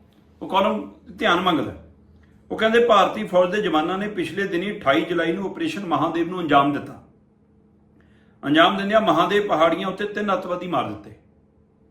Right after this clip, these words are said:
ਸਰਕਾਰ ਨੇ ਦੱਸਿਆ ਕਿ ਇਹ ਤਿੰਨੋਂ ਅੱਤਵਾਦੀ ਪਾਕਿਸਤਾਨੀ ਸਨ। ਇਸ ਤੋਂ ਪਹਿਲਾਂ ਭਾਰਤੀ ਫੌਜ ਨੇ ਆਪਰੇਸ਼ਨ ਸੰਦੂਰ ਕੀਤਾ,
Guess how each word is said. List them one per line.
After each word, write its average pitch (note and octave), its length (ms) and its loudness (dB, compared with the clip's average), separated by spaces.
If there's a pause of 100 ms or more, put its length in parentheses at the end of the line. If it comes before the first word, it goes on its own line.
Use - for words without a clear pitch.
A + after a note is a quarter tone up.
(400)
ਸਰਕਾਰ F3 340 4
ਨੇ G#3 80 -4
ਦੱਸਿਆ G3+ 380 -4
ਕਿ G3+ 180 -6
ਇਹ G3+ 140 -2
ਤਿੰਨੋਂ G3 400 0
ਅੱਤਵਾਦੀ F#3 320 -4
ਪਾਕਿਸਤਾਨੀ E3 600 -4
ਸਨ। G2+ 220 -12 (840)
ਇਸ F#3+ 140 -2
ਤੋਂ A3 240 -2
ਪਹਿਲਾਂ G#3 260 2
ਭਾਰਤੀ G3+ 440 0
ਫੌਜ E3+ 280 -2
ਨੇ G3+ 180 -4
ਆਪਰੇਸ਼ਨ F3+ 440 -4
ਸੰਦੂਰ D#3+ 380 0
ਕੀਤਾ, - 640 0